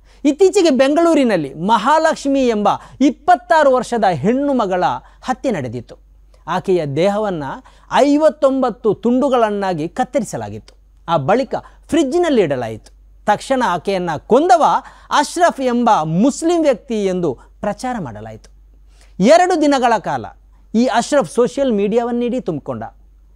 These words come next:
ಮುಖ್ಯವಾಹಿನಿಯ ಟಿ ವಿ ಚಾನೆಲ್ಗಳು ಆತನನ್ನ ತೋರಿಸಿದವು.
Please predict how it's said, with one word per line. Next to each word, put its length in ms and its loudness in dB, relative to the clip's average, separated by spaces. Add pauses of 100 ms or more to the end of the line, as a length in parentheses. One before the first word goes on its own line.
(240)
ಮುಖ್ಯವಾಹಿನಿಯ 840 2
ಟಿ 260 0
ವಿ 120 2
ಚಾನೆಲ್ಗಳು 880 0
ಆತನನ್ನ 400 -8
ತೋರಿಸಿದವು. 640 -10